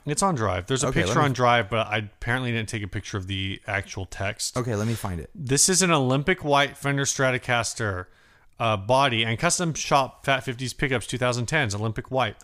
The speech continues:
Speaker 2: Oh, I remember this one.
Speaker 1: So there's a, this is a picture of a full guitar.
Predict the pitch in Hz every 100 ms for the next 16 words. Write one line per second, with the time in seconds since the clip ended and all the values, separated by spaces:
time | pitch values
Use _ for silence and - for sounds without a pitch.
0 | - 175 170 180 160 131 110 92 - 90
1 | 90 101 202 190 170 143 196 220 247 214
2 | 151 180 - 220 208 - 190 - 190 175
3 | - - 165 156 165 - 143 127 107 87